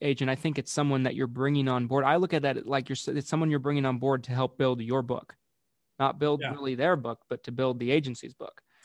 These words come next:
Speaker 2: Right.
Speaker 1: Um, so I think it's a different perspective, you know, like, a different mindset. Whereas, like, when you're contracting an agent,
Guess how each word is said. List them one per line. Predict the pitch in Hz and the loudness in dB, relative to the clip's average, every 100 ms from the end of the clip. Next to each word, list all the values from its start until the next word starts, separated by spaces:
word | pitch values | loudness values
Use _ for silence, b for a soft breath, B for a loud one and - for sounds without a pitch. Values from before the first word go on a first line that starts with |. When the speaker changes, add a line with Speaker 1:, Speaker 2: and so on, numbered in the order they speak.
| b b | b b
Speaker 2:
Right. | 135 135 127 | 2 4 4
Speaker 1:
Um, | 120 113 - _ _ _ _ | 0 -4 -12 _ _ _ _
so | - | 4
I | 139 | 6
think | 202 | 6
it's | 175 | 4
a | 131 | 2
different | 120 156 151 - | 2 2 2 -4
perspective, | - 120 - 147 151 - 85 120 | -6 -10 -2 0 0 -2 -10 -4
you | 131 | -2
know, | 127 | 0
like, | 123 | -2
a | |
different | 123 135 135 123 | 0 0 0 2
mindset. | 131 139 131 | 2 2 0
Whereas, | 127 135 127 | 0 0 2
like, | 131 127 | 0 0
when | 131 | -2
you're | 131 | -4
contracting | - 156 165 151 143 143 123 | 0 0 0 0 -2 -2 -4
an | 120 | 0
agent, | 147 147 120 117 | 0 0 -2 -4